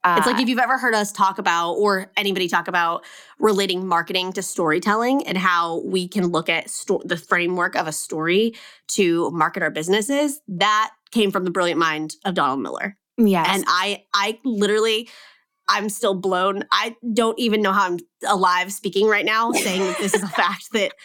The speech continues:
Speaker 1: we will be in the same building as him.
Speaker 2: Oh my gosh, that sounds very fangirly.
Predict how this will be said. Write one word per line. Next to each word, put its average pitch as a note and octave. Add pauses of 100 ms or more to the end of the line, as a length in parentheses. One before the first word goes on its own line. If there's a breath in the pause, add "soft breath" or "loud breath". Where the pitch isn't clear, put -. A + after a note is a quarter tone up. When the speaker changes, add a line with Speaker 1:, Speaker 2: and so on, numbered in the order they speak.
(320 loud breath)
Speaker 1:
we A3+
will G3+
be G3+
in F#3
the F#3+
same F#3
building E3 (160)
as D#3+
him. - (240)
Speaker 2:
Oh A#3
my G3+
gosh, F#3
that G3
sounds G3+
very F3+
fangirly. F3